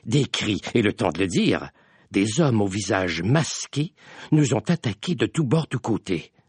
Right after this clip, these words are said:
J'ai cru que Saul allait charger de toutes ses forces contre eux, mais il ne l'a pas fait.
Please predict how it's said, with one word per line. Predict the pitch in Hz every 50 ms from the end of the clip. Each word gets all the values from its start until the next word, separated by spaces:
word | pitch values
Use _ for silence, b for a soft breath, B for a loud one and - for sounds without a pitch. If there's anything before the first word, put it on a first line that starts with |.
| _ _ _ _ _ _ _ _ _ - - -
J'ai | - - 110
cru | - - 107 -
que | - 87
Saul | - - 127 117 92
allait | 90 87 92 87
charger | - - 95 78 82 113 120
de | - 85
toutes | - - 113 - -
ses | - 113 92
forces | - - 135 107 - -
contre | - - 101 90 - 107 135
eux, | 117 87 - b b b b b b b b b b
mais | 107 104
il | 143 160
ne | 151 151
l'a | 139 151
pas | 151 - 98 85
fait. | - - - 87 80 80 -